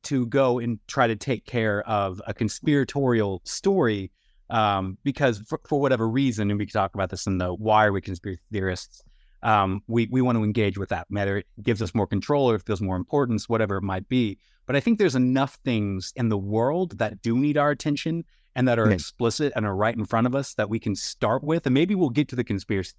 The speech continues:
Speaker 1: theories, but there's, they're lower down on the list of things that need to be paid attention to than the person right in front of you who needs to eat, who needs food, who needs protection, whatever that might be. So that's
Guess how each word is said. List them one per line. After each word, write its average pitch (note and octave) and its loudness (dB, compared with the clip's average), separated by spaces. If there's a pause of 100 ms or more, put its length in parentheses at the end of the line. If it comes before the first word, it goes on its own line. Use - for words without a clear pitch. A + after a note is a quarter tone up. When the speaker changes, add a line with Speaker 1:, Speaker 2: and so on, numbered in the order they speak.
Speaker 1:
theories, F#2+ -2
but A2+ -2
there's, A#2 2 (420)
they're C3+ 2
lower D3 2
down C3+ 0
on A#2 2
the G#2 0
list G#2+ -2
of F#2 -6
things G2+ -4
that G2 -12
need G#2 -2
to B2 -2
be C3 -4
paid C3+ -4
attention C3+ -2
to C3+ 0 (260)
than A2+ 2
the G#2+ 2
person A2 0
right F#2 2
in F#2 -2
front F#2 0
of F2 -4
you F2 -4
who G#2 0
needs G2+ -2
to - -8
eat, G2 -8
who G#2 -2
needs G#2 0
food, F2+ -2
who G2 -4
needs G2 -2
protection, F2 -4
whatever G2 0
that F#2 -4
might F2+ -8
be. F2+ -2
So B2 -2
that's E3+ 0